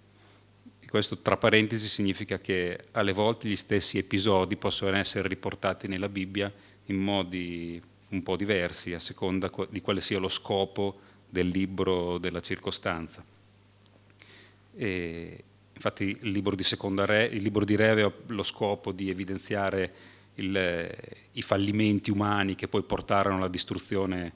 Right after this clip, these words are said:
eh, della nazione, alla deportazione, eccetera. E, mentre il libro di Cronache, eh, ha come scopo quello di evidenziare la bontà e la fedeltà di Dio.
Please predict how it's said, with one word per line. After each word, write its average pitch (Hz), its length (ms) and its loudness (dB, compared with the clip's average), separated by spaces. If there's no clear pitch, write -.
eh, 87 240 -6
della 90 200 2
nazione, 95 480 2
alla 87 140 -2
deportazione, 87 760 -6
eccetera. 101 440 -4
E, 87 500 -8
mentre 98 920 0
il 113 140 -4
libro 104 260 4
di 107 100 -2
Cronache, 107 920 2
eh, 101 160 2
ha 98 180 6
come 98 240 0
scopo 101 400 4
quello 95 240 0
di 92 100 0
evidenziare 95 580 2
la 90 120 2
bontà 95 500 2
e 98 40 2
la 95 100 -2
fedeltà 87 480 -2
di 85 120 -8
Dio. 85 240 -8